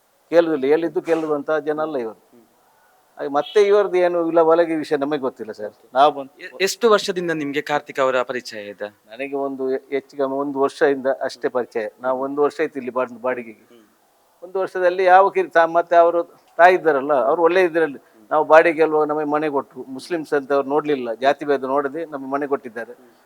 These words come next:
Speaker 1: ನಾವು ಬಾಡಿಗೆ ಕೊಡುವಾಗ ಹದಿನೈದು ದಿವಸ ಆಗ್ತದೆ, ಇಪ್ಪತ್ತು ದಿವಸ ಲೇಟ್ ಆಗ್ತದೆ, ನಮ್ಮ ಹತ್ರ ಕಿರುಕುಳ ಮಾಡ್ಲಿಲ್ಲ ಅವರು.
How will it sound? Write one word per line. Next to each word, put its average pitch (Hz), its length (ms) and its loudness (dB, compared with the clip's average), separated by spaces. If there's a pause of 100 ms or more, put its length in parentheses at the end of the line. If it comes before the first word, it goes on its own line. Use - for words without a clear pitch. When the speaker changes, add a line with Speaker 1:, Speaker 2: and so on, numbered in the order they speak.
(120)
Speaker 1:
ನಾವು 208 140 -2
ಬಾಡಿಗೆ 196 340 8
ಕೊಡುವಾಗ 190 360 6
ಹದಿನೈದು 180 320 2
ದಿವಸ 180 240 -2
ಆಗ್ತದೆ, 151 640 -2
ಇಪ್ಪತ್ತು 165 260 -2
ದಿವಸ 175 220 -2
ಲೇಟ್ 175 260 4
ಆಗ್ತದೆ, 139 420 -2 (280)
ನಮ್ಮ 180 160 -2
ಹತ್ರ - 180 -8
ಕಿರುಕುಳ 190 280 2
ಮಾಡ್ಲಿಲ್ಲ 147 400 2
ಅವರು. - 300 -10